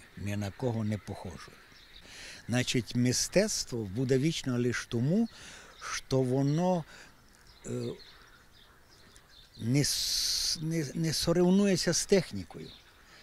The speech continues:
Бо мистецтво на це, це є душа. Я, по суті діла, я скульптор. І закінчував як скульптор,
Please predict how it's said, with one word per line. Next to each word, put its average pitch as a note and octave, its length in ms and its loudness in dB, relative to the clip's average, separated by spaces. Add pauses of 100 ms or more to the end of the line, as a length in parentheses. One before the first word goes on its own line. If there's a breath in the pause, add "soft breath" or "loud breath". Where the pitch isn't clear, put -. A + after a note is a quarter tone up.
(360 loud breath)
Бо F#2+ 200 2
мистецтво C#3+ 600 2
на B2+ 80 0
це, A2+ 180 -4
це C#3+ 220 0
є C#3+ 100 2
душа. B2 400 -4 (100)
Я, C3 280 6
по D#3+ 180 0
суті C3+ 340 -2
діла, D3 520 2 (340)
я C3 220 2
скульптор. - 580 -6 (840)
І G2 60 -8
закінчував G#2 720 -2
як F#2+ 160 -6
скульптор, F#3 600 0